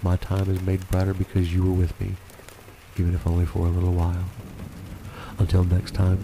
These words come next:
please be kind to yourselves, be good to each other. Take care. This is your friendly neighborhood Gru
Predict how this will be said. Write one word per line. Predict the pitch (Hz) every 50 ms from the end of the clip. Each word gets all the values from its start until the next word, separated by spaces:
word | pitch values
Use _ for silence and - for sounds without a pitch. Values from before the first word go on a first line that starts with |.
| - -
please | - 98 92 87 85 85 85 78 -
be | - - 95
kind | - - 90 90 87
to | 92 92
yourselves, | 92 92 - - 95 95 98 95 95 92 -
be | - - 95
good | - 95 - -
to | 92 95
each | 98 - -
other. | 92 87 90 92 90 - - - - - - - - - - - - - - - - - -
Take | - 90 - - -
care. | - 92 - - - - - - - - - - - - - - - - - - - - - - - - - - - - -
This | - - - 90
is | 82 85
your | 87 82
friendly | - - 90 82 85 87 87
neighborhood | 87 85 90 90 87 92 92 -
Gru | - 85 82 82 85 85